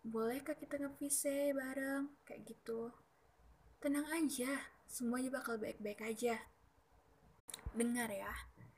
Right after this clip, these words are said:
bahkan orang yang baik sekalipun,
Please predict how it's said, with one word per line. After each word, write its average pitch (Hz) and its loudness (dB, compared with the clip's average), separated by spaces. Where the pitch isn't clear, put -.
bahkan 233 2
orang 233 0
yang 226 0
baik 233 0
sekalipun, 214 0